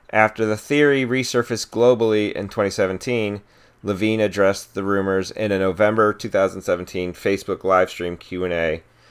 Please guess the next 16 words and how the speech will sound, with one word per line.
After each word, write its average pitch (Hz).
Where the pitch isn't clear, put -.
when 98
a 92
fan 113
asked 101
whether 92
she -
was 85
dead, 85
to 98
which 90
she -
replied, 87
"No, 95
I'm 90
not 92
dead, 78